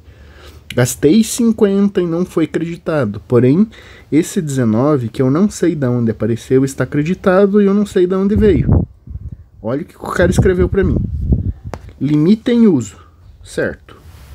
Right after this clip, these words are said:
Selecionado, limite máximo. Certo. Ok. Vamos lá. Você possui um cashback de cinquenta. Não, eu não possuo cashback de cinquenta.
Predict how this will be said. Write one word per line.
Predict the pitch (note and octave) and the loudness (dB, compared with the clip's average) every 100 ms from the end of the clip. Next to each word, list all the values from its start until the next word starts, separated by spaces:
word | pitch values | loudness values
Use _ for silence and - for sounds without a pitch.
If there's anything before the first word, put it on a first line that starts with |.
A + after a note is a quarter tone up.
| - - - - | -20 -20 -20 -6
Selecionado, | - C#3 C#3+ G#3+ G3+ F3 A#3 F4+ - - _ - | 2 2 4 2 2 0 -4 -6 -12 -20 _ -6
limite | C3+ C#3+ B2 - | -2 -2 -2 -2
máximo. | A#3 A3+ F2 - G2+ - - | 0 0 -2 -8 -16 -16 -20
Certo. | - - D4 - - - - - - | -20 -6 -2 -2 -6 -20 -20 -20 -12
Ok. | - C3 D3+ - - - - - - - | -8 -2 0 0 -4 -18 -18 -14 -14 -8
Vamos | - - A3 - | 0 2 4 2
lá. | - | 0
Você | - - | -2 -4
possui | - - A3 | -8 -12 -12
um | A3+ | -12
cashback | - G#3+ - D3 E3 - - | -10 -10 -10 -8 -8 -6 -6
de | |
cinquenta. | - B3+ C4+ G3+ C#3+ - - - - - | -4 -2 -2 0 -2 -2 -4 -2 0 0
Não, | A#2+ | 0
eu | G2 | -2
não | G#2 F#3+ | -2 -4
possuo | - C#4+ - G#3 G3+ | -4 -6 -2 2 2
cashback | - G2 A#2 G#2+ - | 0 -6 -4 -4 -4
de | - | -10
cinquenta. | - G2 - - - | -10 -8 -8 -12 -14